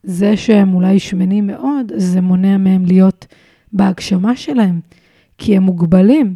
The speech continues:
כי הם לא יכולים לקנות בגדים מסוימים, כי הם בעצם תלויים באוכל, האוכל שולט עליהם.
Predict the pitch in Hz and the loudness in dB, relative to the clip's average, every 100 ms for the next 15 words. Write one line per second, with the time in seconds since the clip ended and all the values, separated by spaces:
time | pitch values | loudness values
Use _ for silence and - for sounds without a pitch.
0 | - 196 180 185 202 180 185 190 180 170 | -6 -4 -2 0 -2 -2 -2 -4 -4 -2
1 | 180 240 285 262 233 196 180 165 - _ | -2 0 0 -2 -2 0 0 -4 -12 _
2 | _ - 214 190 185 202 196 208 202 - | _ -4 0 2 0 -2 -2 -2 -2 -4
3 | _ _ _ _ _ _ _ _ - 208 | _ _ _ _ _ _ _ _ 2 4
4 | 190 196 202 185 - 254 - 220 185 170 | 6 4 2 -2 0 -2 -2 -6 -6 -6
5 | - 196 - 196 - 196 175 - 180 180 | -10 -12 -6 -6 -4 -4 -4 0 0 0
6 | 226 302 247 180 170 | -2 -4 -2 -2 -4